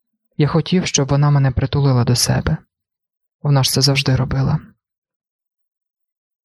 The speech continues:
До їдальні я не ходив. Був лише раз, зразу ж у жовтні. Через два тижні після початку навчального року. Дали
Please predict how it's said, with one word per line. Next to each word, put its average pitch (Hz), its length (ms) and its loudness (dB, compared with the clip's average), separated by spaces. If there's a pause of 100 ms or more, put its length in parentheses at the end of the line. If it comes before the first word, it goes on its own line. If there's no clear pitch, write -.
(160)
До 143 100 -2
їдальні 156 480 0
я 127 100 2
не 143 100 0
ходив. 123 500 -2 (540)
Був 139 180 -2
лише 143 260 2
раз, 123 380 -2 (260)
зразу 123 420 0
ж - 100 -6
у 151 100 0
жовтні. 135 480 0 (800)
Через 120 260 0
два 151 200 0
тижні 139 400 0
після - 300 -2
початку - 460 -2
навчального 127 560 0
року. 127 360 -2 (840)
Дали 135 460 0